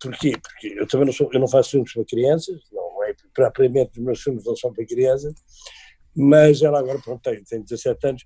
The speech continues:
mas não, não é, não, não se, não se interessou nunca muito por ver os meus filhos, por ver os meus filmes. Então o meu, o meu filho estava-lhe a mostrar, "Anda cá que eu vou-te mostrar o filme do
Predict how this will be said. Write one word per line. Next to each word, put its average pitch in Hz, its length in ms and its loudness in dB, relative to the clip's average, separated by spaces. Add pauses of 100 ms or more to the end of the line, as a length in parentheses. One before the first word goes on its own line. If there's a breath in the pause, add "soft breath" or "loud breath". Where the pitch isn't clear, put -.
(440 soft breath)
mas 151 160 -6
não, 190 160 0
não 175 260 4
é, 165 400 0 (960 soft breath)
não, 147 200 -2
não 151 200 0
se, 160 160 -16
não 160 240 -2
se 175 120 -6
interessou 160 380 -2
nunca 160 320 -2
muito 147 420 -2
por 117 140 -8
ver 127 160 4
os 110 60 -6
meus 117 160 -2
filhos, - 260 -18 (560 loud breath)
por 156 100 0
ver 143 280 0
os 123 80 -2
meus 147 180 6
filmes. 113 260 -2
Então 151 260 4
o 151 40 4
meu, 147 260 4
o 139 60 -8
meu 143 160 4
filho 143 200 -6
estava-lhe 135 260 0
a 127 40 -4
mostrar, 120 280 -4
"Anda 120 320 -6
cá 127 160 -4
que - 120 -10
eu 123 60 -4
vou-te 120 220 -14
mostrar 123 340 -6
o 135 60 -6
filme 127 240 -14
do 117 100 -20